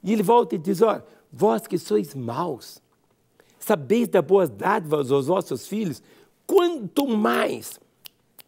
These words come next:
o Pai Celestial dará o Espírito Santo àqueles que lhe o pedirem."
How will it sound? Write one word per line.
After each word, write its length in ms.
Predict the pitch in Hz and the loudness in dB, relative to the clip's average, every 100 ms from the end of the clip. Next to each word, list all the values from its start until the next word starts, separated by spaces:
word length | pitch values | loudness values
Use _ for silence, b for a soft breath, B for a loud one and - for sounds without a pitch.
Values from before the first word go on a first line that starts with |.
| _ _ _ | _ _ _
o 100 | 135 | -10
Pai 420 | - - 202 - | -4 0 0 0
Celestial 880 | 214 233 214 - 190 170 139 95 - b b b b - | 0 0 0 0 2 4 2 -2 -12 b b b b -4
dará 300 | 151 151 151 | 0 4 2
o 80 | 135 | 2
Espírito 580 | 120 - 147 131 110 127 | -6 -2 -2 -2 -4 -6
Santo 340 | - 127 117 | -4 -4 -4
àqueles 340 | 110 127 113 | -6 -4 -6
que 80 | - | -10
lhe 100 | 113 | -10
o 60 | 107 | -10
pedirem." 640 | 120 95 85 92 85 71 | -12 -12 -14 -16 -16 -20